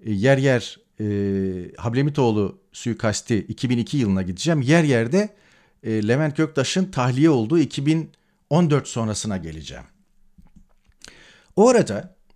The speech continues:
başta da söyledik, e, Nuri Gökhan Bozkır, e, Ukrayna'da ev hapsindeyken Kasım iki bin yirmide oranın mühim bir haber portalı olan Strana'ya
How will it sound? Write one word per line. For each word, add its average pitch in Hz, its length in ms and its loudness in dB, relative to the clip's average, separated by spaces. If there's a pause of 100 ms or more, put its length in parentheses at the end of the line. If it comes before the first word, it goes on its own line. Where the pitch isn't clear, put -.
(680)
başta 135 280 0
da 175 80 4
söyledik, 113 640 -2
e, 120 120 0
Nuri 165 200 6
Gökhan 160 380 0
Bozkır, 175 520 0 (460)
e, 104 680 -2
Ukrayna'da 147 560 0
ev 160 100 2
hapsindeyken 127 960 -4 (680)
Kasım 233 340 2
iki 160 220 -2
bin 127 120 4
yirmide 131 680 0 (400)
oranın 190 380 2
mühim 180 340 2
bir 151 80 2
haber 147 420 -2
portalı 127 400 0
olan 101 220 2
Strana'ya 147 800 -2